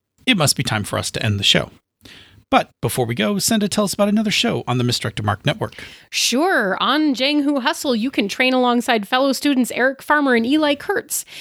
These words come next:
Speaker 2: Eric and Eli make their kung fu stronger by watching wuxia films, then discussing how to apply their observations to game design.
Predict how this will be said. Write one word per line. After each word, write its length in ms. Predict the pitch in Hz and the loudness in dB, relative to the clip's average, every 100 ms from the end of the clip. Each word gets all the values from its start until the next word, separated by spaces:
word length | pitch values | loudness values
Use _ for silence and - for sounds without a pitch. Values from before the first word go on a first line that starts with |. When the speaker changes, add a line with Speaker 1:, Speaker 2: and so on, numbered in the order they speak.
| - - | -18 -4
Speaker 2:
Eric 280 | 285 320 285 | 0 2 2
and 120 | 277 | 0
Eli 360 | 294 294 269 247 | 2 2 4 4
make 220 | 240 - | 2 2
their 120 | 202 | -2
kung 340 | 190 240 240 | -2 0 0
fu 220 | 226 240 208 | 0 -4 -6
stronger 420 | - 277 285 262 | -2 0 2 2
by 160 | 214 | 2
watching 460 | 202 202 - 190 185 | 2 0 0 -2 0
wuxia 460 | 247 349 - 170 160 | 2 0 2 0 0
films, 460 | 156 139 185 262 | -6 -2 0 2
then 180 | 247 240 | 2 0
discussing 480 | 233 - 285 294 247 | 0 0 -2 0 -2
how 180 | 208 359 | 0 0
to 60 | |
apply 340 | 403 - 311 302 | 0 0 -2 0
their 180 | 262 | 2
observations 720 | 220 226 220 202 220 - 220 - | 2 0 -2 -2 -2 0 -2 -2
to 180 | - 170 | -6 -4
game 320 | 151 190 196 | -2 0 0
design. 560 | 165 156 147 131 165 | 0 0 0 -2 -6